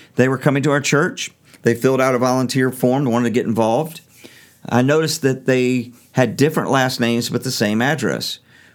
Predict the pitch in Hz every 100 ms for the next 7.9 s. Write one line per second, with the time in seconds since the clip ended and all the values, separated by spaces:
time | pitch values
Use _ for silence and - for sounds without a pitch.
0 | _ 117 131 113 123 - 127 135 135 120
1 | 110 123 120 135 120 117 117 104 107 120
2 | 123 - 127 110 104 95 101 104 117 120
3 | 135 202 135 87 - _ _ - - -
4 | _ _ _ 120 123 123 - 127 120 131
5 | 151 175 170 165 - - - - - -
6 | _ _ _ 135 156 156 151 185 190 156
7 | 131 117 113 120 113 107 131 170 160